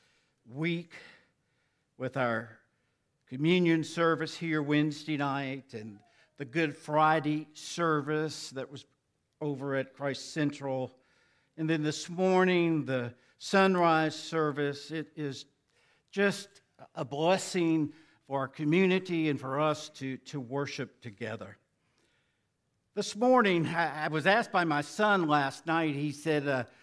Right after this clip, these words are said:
"Are you preaching a traditional Easter Sunday morning message?"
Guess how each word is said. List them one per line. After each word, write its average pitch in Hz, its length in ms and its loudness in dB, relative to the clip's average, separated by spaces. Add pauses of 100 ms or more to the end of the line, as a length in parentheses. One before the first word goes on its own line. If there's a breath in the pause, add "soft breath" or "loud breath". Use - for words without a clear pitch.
(200 loud breath)
"Are 165 120 4
you 165 540 0 (120)
preaching 247 760 0 (100)
a 165 140 0
traditional 202 1200 -2 (160)
Easter 196 580 -6
Sunday 185 560 -4
morning 160 640 -2
message?" 127 640 -10